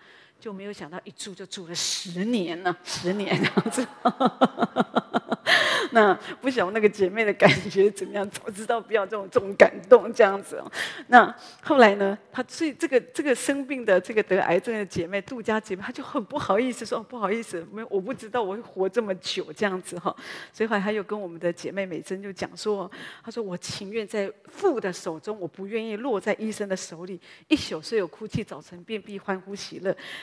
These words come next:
她就这样，然后呢，她就常邀请年轻人到家里敬拜赞美，敬拜赞美。就这个样子。后来过了好多年，反正就再去检查，你都要追踪嘛。结果检查出来，真的就是没有，就是检查不出那个，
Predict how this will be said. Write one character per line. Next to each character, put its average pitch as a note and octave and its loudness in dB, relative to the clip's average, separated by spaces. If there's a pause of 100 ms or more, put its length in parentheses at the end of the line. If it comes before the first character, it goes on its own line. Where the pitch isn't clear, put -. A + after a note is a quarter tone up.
她 A#3 0
就 B3 -4
这 G3+ -2
样， F#3 -2
然 F#3 -4
后 A3+ -6
呢， G3+ -4 (220)
她 G#3+ -6
就 A3 -10
常 A3 -16
邀 B3+ -4
请 G3 -12 (140)
年 F#3+ -10
轻 G#3+ -12
人 G#3+ -10
到 A3 -8
家 G#3+ -6
里 F#3+ -10
敬 A#3 -14
拜 G#3 -12
赞 G#3 -8
美， F3 -20
敬 C#4+ -12
拜 B3 -12
赞 A#3+ -14
美。 E3 -20 (220)
就 A3+ -8
这 G#3+ -6
个 G#3 -2
样 F#3+ 0
子。 F3+ -10 (400)
后 C4+ 6
来 F#3+ 2
过 A#3+ 0
了 F#3+ 0
好 F3+ -12
多 F#3+ -6
年， E3+ -8
反 E3+ -4
正 G3+ -14
就 D4 -4
再 B3+ -2
去 B3 -4
检 E3+ -12
查， - -18
你 G3+ -16
都 G#3 -12
要 G#3 -4
追 G3+ -8
踪 F#3+ -14
嘛。 F3+ -16 (720)
结 G#3 0
果 F#3 -2
检 E3 -4
查 D#3 -12
出 F#3+ -14
来， F3 -14 (500)
真 A3+ -8
的 F#3+ -12 (180)
就 C#4+ -12
是 B3+ -14
没 G3 -14
有， F3+ -18
就 B3 -12
是 A#3+ -12
检 F3+ -2
查 - -6
不 G#3 -10
出 - -10
那 G3+ -8
个， F#3 -4